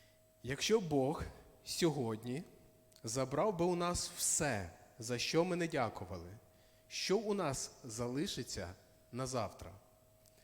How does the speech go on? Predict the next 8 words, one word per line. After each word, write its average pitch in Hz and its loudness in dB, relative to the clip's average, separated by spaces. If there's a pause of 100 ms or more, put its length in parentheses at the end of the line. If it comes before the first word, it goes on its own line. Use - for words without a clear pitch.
(720)
Подумайте, 156 0 (1120)
чим 214 -2 (340)
завтра 160 0
ви 131 0
б 123 -12
зустріли 139 -2
завтрашній 117 -4
день? 92 -8